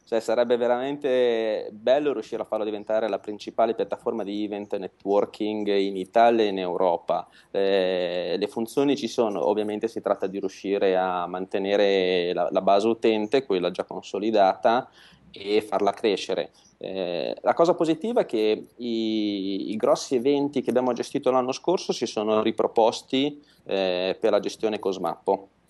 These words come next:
Quindi siamo già stati contattati, quindi vuol dire che il lavoro fatto precedentemente è stato positivo, ben apprezzato, e quindi abbiamo già contatti, eh, per rinnovare le partnership fatte quest'anno.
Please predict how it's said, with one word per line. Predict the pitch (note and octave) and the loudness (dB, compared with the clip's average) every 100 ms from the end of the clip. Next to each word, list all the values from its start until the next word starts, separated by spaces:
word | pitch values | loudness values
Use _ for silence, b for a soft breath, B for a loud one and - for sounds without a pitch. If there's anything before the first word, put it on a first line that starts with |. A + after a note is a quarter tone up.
| B B B | B B B
Quindi | A2+ A2+ G#2 G2+ G2 G2 | -2 0 2 0 2 0
siamo | G2+ G#2 | 0 -4
già | |
stati | G#2 G#2+ - | -2 -2 -2
contattati, | G#2+ A#2 - - B2 B2 B2+ C3 | -2 -2 0 4 4 4 -4 -4
quindi | A#2+ G#2+ | -6 -6
vuol | G#2 G#2 | -8 -6
dire | A2 G#2+ | -4 -4
che | - | -2
il | G2 | 0
lavoro | G2+ G#2+ G2+ | 2 2 2
fatto | - G2 - _ - F#2 | 2 2 0 _ -4 -4
precedentemente | - G2 G#2 G2 G#2 G#2+ G#2+ G2+ F#2+ F#2+ F2+ F2 | -4 -6 -6 -6 -4 -2 -2 -2 -4 -2 0 0
è | E2+ | -4
stato | - - | -6 -6
positivo, | - G2+ G#2 A#2+ G2+ | -2 0 2 2 2
ben | G2 | 2
apprezzato, | G#2 - - - F#2+ G2+ A#2+ G#2+ | 2 2 0 4 4 4 4 4
e | F2+ | 2
quindi | G#2+ G#2 | -2 -2
abbiamo | G2 F#2+ | -2 -2
già | G2 | -2
contatti, | G2+ - G#2+ G2+ E2+ - - G#2 G#2 - | -2 -2 -2 2 0 0 -4 -2 0 -2
eh, | D2+ F2 E2+ D#2 - | -2 2 2 0 2
per | G#2+ | 2
rinnovare | G#2+ G#2+ G2+ G2 G2 G#2 G#2+ - - | 2 0 2 6 6 6 4 2 -2
le | F#2+ | -2
partnership | - G2 - G#2+ F#2 - F#2 | 2 2 2 -8 -8 -8 -8
fatte | - - | -6 -6
quest'anno. | - - D2+ B1 D2+ | -6 -4 -4 -6 -10